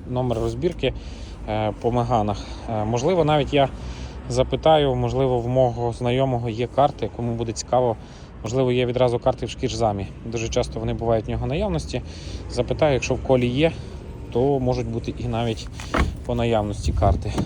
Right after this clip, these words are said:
З дефектів таких зрозуміло. Так, е, так, давайте далі. І це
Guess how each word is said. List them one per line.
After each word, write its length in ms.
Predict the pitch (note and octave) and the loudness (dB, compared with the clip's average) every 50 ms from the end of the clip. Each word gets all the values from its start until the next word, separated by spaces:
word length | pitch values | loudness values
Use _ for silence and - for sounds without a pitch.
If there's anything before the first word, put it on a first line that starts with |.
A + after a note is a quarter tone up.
| - A#2+ | -2 -4
З 280 | A#2 A2+ A2+ C3+ D#3 D#3 - - | -6 -4 -2 0 -2 -2 -2 -2
дефектів 520 | C3 A#2+ - D#3 D3+ C#3 - - C#3+ C3 - - - - - - - - - - - - - - - - - - | -4 -2 0 0 0 -2 -2 -4 -4 -4 -4 -6 -12 -14 -14 -14 -14 -14 -16 -16 -18 -18 -18 -16 -16 -16 -14 -10
таких 340 | - A#2+ - - C#3+ B2+ A#2 | -8 -6 -2 0 0 0 0
зрозуміло. 560 | B2 C3 C3 B2 C#3 C#3+ C3 B2 A2 G#2+ G#2+ | 0 0 0 0 0 0 2 2 2 0 -2
Так, 360 | - - A#2 G#2 G2 - - A2 | 0 0 0 0 0 -2 -6 -6
е, 160 | A2+ A2+ A2 - - - - - - - - - - - - - - - - - - - - - - - - - - - - - - - - - - - - - - - - - - - - A#2 C3 C3 C3 C3 - - A2 - - - - - - | -4 -4 -4 -6 -8 -14 -16 -16 -16 -16 -16 -16 -18 -18 -20 -20 -20 -20 -18 -18 -16 -16 -14 -14 -14 -12 -12 -14 -14 -14 -16 -16 -16 -16 -16 -14 -12 -12 -10 -8 -8 -8 -8 -8 -12 -8 -4 -2 -2 0 -2 -2 2 4 4 4 4 2 -2 -4 0
так, 200 | - C3 G#2+ G#2+ | 2 2 4 4
давайте 460 | A#2 B2+ D#3+ F3+ F#3 - E3+ E3 D3+ - - - - - - - - - - - - - - - - | 4 6 6 6 4 4 4 4 2 2 -4 -12 -12 -12 -10 -10 -10 -10 -12 -14 -14 -16 -14 -10 0
далі. 380 | C#3 D3 C#3+ B2 G#2 G#2+ A2 - - - - - - - - - - - - - - - - - - - | 4 4 6 6 4 2 0 -4 -8 -10 -10 -10 -10 -12 -12 -12 -14 -14 -14 -14 -14 -14 -14 -14 -10 -6
І 80 | - C#3+ | -4 -4
це 360 | - - F#3+ G3+ G#3 G3 F3+ | 0 4 6 8 8 6 4